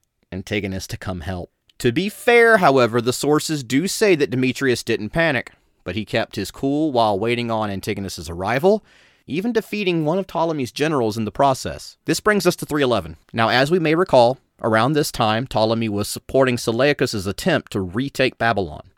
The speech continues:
And indeed, although Seleucus deserves credit for his fancy footwork in sneaking into Babylon with a crack force, Demetrius's defeat at Gaza will have significantly cleared the way into Babylon for Seleucus.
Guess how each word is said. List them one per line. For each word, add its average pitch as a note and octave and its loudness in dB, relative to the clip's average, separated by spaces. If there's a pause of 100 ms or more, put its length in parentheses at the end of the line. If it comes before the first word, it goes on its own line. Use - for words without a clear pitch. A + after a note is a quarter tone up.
(340)
And C3 4
indeed, E3 4 (400)
although A2 4
Seleucus E3 2
deserves C#3 -2
credit D#3+ 2
for A#2 -8
his A2+ -4
fancy G#2 -2
footwork A2 0
in F#2+ -6
sneaking A#2+ -2
into D#3 0
Babylon G2 -4
with E2+ -8
a - -12
crack - -2
force, G#2+ -2 (380)
Demetrius's G3+ -2
defeat - -2
at A2+ -2
Gaza A2 -2
will G#2 -2
have G#2+ 0
significantly A2+ -2
cleared G2+ -4
the F#2+ -6
way G2 -4
into F#2 -6
Babylon F2 -8
for F2 -12
Seleucus. E2+ -12